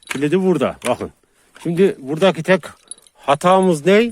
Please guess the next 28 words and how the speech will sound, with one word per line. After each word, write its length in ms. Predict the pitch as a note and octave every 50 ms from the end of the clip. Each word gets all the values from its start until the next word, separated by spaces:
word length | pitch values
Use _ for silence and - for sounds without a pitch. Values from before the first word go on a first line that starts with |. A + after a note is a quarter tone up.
| - -
Hata 380 | C#3 D3+ D3 - F3+ F#3 F#3
derken 400 | F3 A#3+ - - G#3 F3 D#3 C#3+
böyle 240 | C#3+ E3 E3+ F3+ F3
bir 40 | D3+
şey 140 | C#3 F#3 F3
aklımıza 500 | D#3+ D3 C#3+ D#3 E3 E3+ E3 E3 F3 D#3+
da 80 | F3+
gelmezdi. 580 | E3+ D3 C3+ B2+ B2+ B2 B2+ B2+ C3+ E3+ A#3+ B3+ _ _ _ _ _ _ _ _ _ _ -
Bu 340 | D#3 F#3+ G#3+ G#3+ F3+ C3+ - _ -
kapı 460 | - E3 F3+ D#3+ F#3+ A3+ A3+ F3+ G2 C3
bu 80 | C#3
tarafa 300 | - F3+ F#3 F#3+ F#3+ F3+
çektiğimizde 880 | D#3+ - F3 F#3 D#3 _ - G#3 G#3 G3+ G3 F#3 D#3 C#3+ E3+ G3 A#3 A#3 _ _ _ _ _ _ _ _ -
esnediğinden 840 | D3 E3+ F3+ D#3+ - G3 G3+ G3+ F3+ G3+ G3 F3+ E3+ G#3 A#3+ A3 - _ _ _ _ _ _ _
o 160 | - F3 F#3
kilidi, 520 | D3+ - G3 F3 F#3 E3+ D#3 A#3+ A#3+ A3+ G#3+ F3+ - _ _ -
e, 400 | C3 C#3 C3+ C3 B2+ B2+ B2+ A#2+ - _ _ _ _ _ _ _ _ _ -
dur 100 | C#3+ C3
oğlum 200 | A2 F#2 E2 - -
bir 60 | A2+
dakika. 340 | A#2 A#2 F#2 _ - E3+ F3+ D3+ _ _ _ _ _ _
Şura 360 | - - - G3 G#3 A3 G3+
gitmiyor. 720 | - - C#3+ C#3 F#3+ - G3 F#3+ D3 A#2+ A2 F#2 D2+ D2 _
Sadece 460 | - - D#3 F3+ F3+ F#3+ F3+ F#3+ F3+
şura 240 | - - D#3+ F#3 F#3
esnediğinden 640 | D#3 E3+ D3 D3+ F#3+ G3+ F3 F3 F3 F3 F#3+ G#3 F#3+
çıkıyor 400 | - - D#3+ C#3+ E3 F3 D3 A#2
arkadaşlar. 520 | A2 A2+ C3 D3+ D3+ C3 - A2 F#2 E2